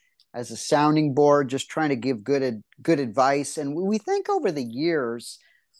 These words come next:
over a long time, when we have that interaction, it's like having a coach, a check-in.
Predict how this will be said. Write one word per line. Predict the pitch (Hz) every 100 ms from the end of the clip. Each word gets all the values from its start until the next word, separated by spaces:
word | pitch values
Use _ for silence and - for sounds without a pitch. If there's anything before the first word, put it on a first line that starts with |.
| _
over | 143 135 131
a | 120
long | 120 139 156 160 147
time, | - 147 139
when | 123 120
we | 127 110
have | 160 151
that | 147 135
interaction, | 139 120 113 123 131 - 113
it's | -
like | 120 120 -
having | 135 135 135 120
a |
coach, | - 135 131 120 -
a | 98
check-in. | - 147 131 - 131 127 123